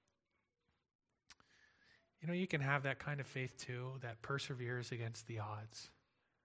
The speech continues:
And this is not about you. Again, this is not about you. Just muster it up. Just have it. You know, just be strong. No, no, no. It, it just keeps coming to back to the person.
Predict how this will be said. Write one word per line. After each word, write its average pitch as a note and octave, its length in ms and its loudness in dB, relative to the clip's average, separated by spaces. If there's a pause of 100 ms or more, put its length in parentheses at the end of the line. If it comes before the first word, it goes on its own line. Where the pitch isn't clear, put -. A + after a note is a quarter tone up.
(680)
And C3+ 100 0
this D#3+ 160 2
is G3 140 2
not F3+ 180 4
about E3+ 300 0
you. E3+ 300 2 (840)
Again, E3+ 300 2
this E3+ 160 2
is G#3 100 2
not G3+ 140 12
about F#3 200 6
you. F3+ 60 -2
Just E3+ 240 -2
muster A3 340 6
it A3 60 10
up. B3 180 8
Just G#3 180 2
have G#3 340 12
it. E3 160 4
You D#3 100 4
know, G3 140 4
just F#3+ 160 0
be G3+ 80 2
strong. G#3+ 440 6
No, G#3 120 6
no, G3+ 100 6
no. G3 220 4 (200)
It, F3 220 6
it F#3 140 4
just F#3+ 200 2
keeps - 300 2
coming A3 240 4
to F#3+ 80 4
back F3+ 360 6
to F3 100 4
the E3 80 0
person. G3+ 480 2